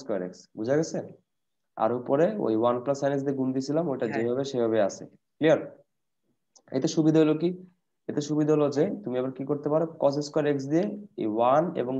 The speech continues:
Speaker 1: sin x কে ভা-, মানে, আলাদা আলাদা করে ভাঙাইতে পারো। এই যে দেখো, উ-, তো উপরে কি আছে? উপরে আছে হচ্ছে ওয়ান plus sin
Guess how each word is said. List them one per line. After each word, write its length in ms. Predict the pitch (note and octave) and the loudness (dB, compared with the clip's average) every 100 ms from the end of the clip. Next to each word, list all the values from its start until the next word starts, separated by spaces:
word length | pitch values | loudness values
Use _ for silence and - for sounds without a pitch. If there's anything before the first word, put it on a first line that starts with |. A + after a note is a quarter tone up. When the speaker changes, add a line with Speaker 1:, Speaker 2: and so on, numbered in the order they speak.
| C3 | -6
Speaker 1:
sin 180 | - A#2 B2 | -4 -2 -2
x 40 | B2 | -6
কে 60 | D3+ A#2 | -6 -4
ভা-, 180 | A#2+ - | -6 -4
মানে, 120 | A2+ A2+ | -4 2
আলাদা 180 | A#2 B2 | 2 2
আলাদা 160 | C3 C#3 | 2 0
করে 120 | D3 E3 G#2+ | 0 -2 0
ভাঙাইতে 320 | A#2+ C3 B2+ | 0 0 0
পারো। 140 | G2 F2+ - _ _ - | -4 -6 -12 _ _ -8
এই 60 | A2 | -4
যে 60 | G#2+ G2 | -2 -2
দেখো, 180 | G2 G2 _ _ _ _ _ _ _ - A#2 | -6 -16 _ _ _ _ _ _ _ -8 -6
উ-, 140 | - - | -6 -8
তো 60 | C3 - | -6 -4
উপরে 200 | C#3 D#3+ D#3+ | 0 2 2
কি 60 | C3 G#2+ | 0 -2
আছে? 140 | - - _ B2 | -4 -14 _ -10
উপরে 200 | A#2+ C3 C3 | -4 0 0
আছে 120 | C3+ C3 | 0 -6
হচ্ছে 240 | - D#3+ G3 - _ _ _ _ _ - | -6 -6 -8 -12 _ _ _ _ _ -2
ওয়ান 180 | A#2 B2 B2 | 0 0 -2
plus 200 | C#3 C#3+ - | -4 -2 0
sin 160 | A2 | 0